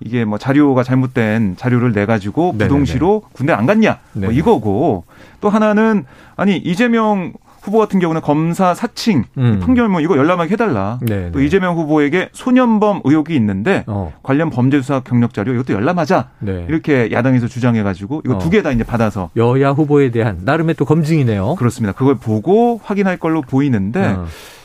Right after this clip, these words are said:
Speaker 1: 글쎄 이 부분들이 어떻게 결과에 나오냐에 따라서 남아있는 또 대선 레이스에 또 중요한 영향을 줄 것 같습니다.
Speaker 2: 네, 아, 남아있는 기간 중요한 영향을 줄 것이다.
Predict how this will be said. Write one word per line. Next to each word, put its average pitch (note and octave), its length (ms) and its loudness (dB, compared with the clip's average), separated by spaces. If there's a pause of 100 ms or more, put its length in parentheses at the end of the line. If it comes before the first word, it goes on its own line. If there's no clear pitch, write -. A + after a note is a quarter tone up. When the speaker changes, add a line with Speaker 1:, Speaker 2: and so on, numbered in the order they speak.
(140)
Speaker 1:
글쎄 - 240 -6
이 F3+ 360 0
부분들이 D#3+ 760 -2
어떻게 C#3+ 280 0
결과에 B2+ 280 2
나오냐에 A2+ 200 0
따라서 A#2+ 640 -4
남아있는 C3 520 0
또 A2 360 -2
대선 C3 260 -2
레이스에 A#2 440 0
또 B2+ 100 -6
중요한 F3 260 -2
영향을 C3 240 0
줄 B2+ 140 -8
것 D3+ 100 -4
같습니다. B2+ 500 -6
Speaker 2:
네, G2+ 320 -2
아, F#2 220 -6
남아있는 C3+ 540 2
기간 G#2+ 320 -4
중요한 A#2+ 400 -6
영향을 A2 300 -6
줄 B2+ 120 -18
것이다. - 380 -10